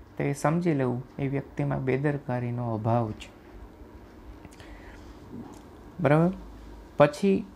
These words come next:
અહીં એમનો એક ગુણ છે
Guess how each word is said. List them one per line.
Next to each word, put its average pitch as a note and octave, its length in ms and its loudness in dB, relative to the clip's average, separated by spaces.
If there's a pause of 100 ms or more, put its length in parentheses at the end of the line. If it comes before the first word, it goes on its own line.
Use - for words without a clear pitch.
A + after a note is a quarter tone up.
(120)
અહીં F#3+ 540 6 (360)
એમનો E3 560 2 (800)
એક E3 160 4 (140)
ગુણ E3+ 300 6
છે C3 340 -4